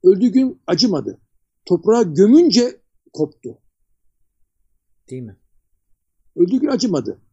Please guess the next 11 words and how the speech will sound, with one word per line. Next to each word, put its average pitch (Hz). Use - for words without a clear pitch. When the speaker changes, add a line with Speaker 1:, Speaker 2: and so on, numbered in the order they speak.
Speaker 1:
Yani 147
çok 208
ağladım 117
falan 110
falan 170
ama 180
Speaker 2:
Hmm. 107
Speaker 1:
toprağa 185
üzerine 190
ben 175
bir 208